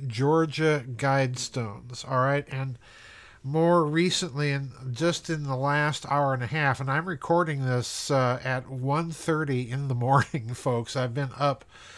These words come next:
most of the day today, but this story just came out, and I decided I had to do my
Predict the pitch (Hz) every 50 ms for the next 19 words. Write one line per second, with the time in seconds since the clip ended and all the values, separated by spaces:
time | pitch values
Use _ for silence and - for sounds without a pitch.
0 | - - - - - - - 131 151 156 175 180 - - - 165 139 127 135 120
1 | 143 147 147 151 147 127 127 110 131 127 123 131 131 123 117 127 120 110 131 139
2 | 156 165 156 - - - 165 151 147 147 139 131 123 131 127 - - - 143 139
3 | 139 127 131 127 127 139 143 - 127 123 120 123 123 117 123 113 - 156 151 151
4 | 135 139 131 120 117 98 - 143 139 143 131 127 120 113 147 147 143 127 127 123
5 | 120 120 120 117 113 107